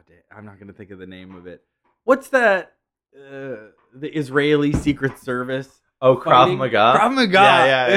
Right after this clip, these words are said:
Speaker 2: yeah,
Speaker 1: I'm
Speaker 2: yeah.
Speaker 1: like, if I'm gonna spend my time learning a martial art,
Speaker 2: Yeah.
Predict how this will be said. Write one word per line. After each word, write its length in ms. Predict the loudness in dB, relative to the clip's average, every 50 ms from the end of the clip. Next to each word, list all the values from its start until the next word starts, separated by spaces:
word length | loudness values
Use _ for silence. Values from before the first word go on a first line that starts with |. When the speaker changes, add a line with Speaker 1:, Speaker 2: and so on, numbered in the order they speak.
| 2 2
Speaker 2:
yeah, 80 | 2
Speaker 1:
I'm 80 | 2 2
Speaker 2:
yeah. 60 | 0
Speaker 1:
like, 220 | -4 -4 -6 -10 -12
if 100 | -8 -6
I'm 160 | -6 -4 -4
gonna 160 | -6 -6 -8
spend 240 | -10 -8 -10 -10 -8
my 140 | -8 -10 -8
time 320 | -6 -4 -4 -4 -4 -4
learning 260 | -6 -6 -6 -6 -8
a 60 | -10 -8
martial 380 | -6 -6 -6 -6 -6 -8 -10 -8
art, 240 | -8 -8 -10 -12
Speaker 2:
Yeah. 340 | -10 -10 -8 -8 -8 -8 -10